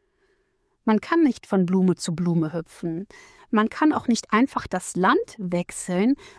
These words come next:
sich an die nächste neue, glitzernde Gruppe andocken und hoffen,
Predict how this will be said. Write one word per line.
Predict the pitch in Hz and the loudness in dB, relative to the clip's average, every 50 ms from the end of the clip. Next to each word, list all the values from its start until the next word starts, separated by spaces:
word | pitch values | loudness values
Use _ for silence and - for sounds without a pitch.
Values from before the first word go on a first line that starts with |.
| - | -6
sich | - 226 240 - - | -4 -4 -2 0 2
an | 226 226 | 2 2
die | 208 202 202 | 4 4 4
nächste | 196 190 196 233 294 330 - - - - - 294 | 4 4 4 4 2 0 0 -4 -10 -2 2 4
neue, | 269 254 233 214 202 226 262 262 226 202 220 233 - | 4 6 6 4 4 4 4 4 4 4 2 0 0
glitzernde | - 185 196 262 285 - - - - 311 285 277 247 202 185 | 0 0 2 2 0 -2 -4 -2 0 2 4 4 2 2 -2
Gruppe | 196 208 190 247 - - - 240 185 | -2 -2 -2 -2 -2 -2 0 -2 -2
andocken | - 180 170 170 175 180 165 - - 196 233 277 - - - - - - | 0 0 -2 0 0 -2 -2 -2 0 0 0 0 -2 -6 -20 -20 -10 -2
und | - 180 180 - - - - | 0 0 0 0 -4 0 2
hoffen, | 269 311 - - - 196 202 240 | 2 2 0 0 0 0 2 0